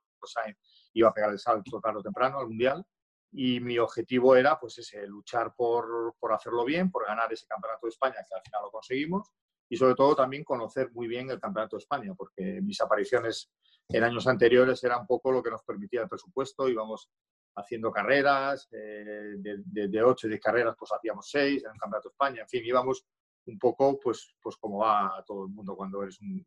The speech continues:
un piloto privado, ¿no? Y entonces, bueno, pues salió muy bien y eso me dio,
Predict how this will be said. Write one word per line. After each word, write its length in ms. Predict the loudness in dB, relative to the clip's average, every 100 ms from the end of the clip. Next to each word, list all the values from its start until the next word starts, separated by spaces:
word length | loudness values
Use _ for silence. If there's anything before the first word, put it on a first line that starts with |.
| -14
un 100 | -14
piloto 300 | -8 -6 -6
privado, 360 | -6 -6 -8
¿no? 140 | -12 -20 _ -20 -20 _ _
Y 80 | 2
entonces, 300 | 4 4 4
bueno, 240 | 0 -2
pues 200 | -6 -18
salió 280 | -10 -6 -4
muy 140 | -4 -4
bien 280 | -2 -4 -6
y 140 | -6
eso 180 | -6 -6
me 100 | -8
dio, 320 | -4 -2 -2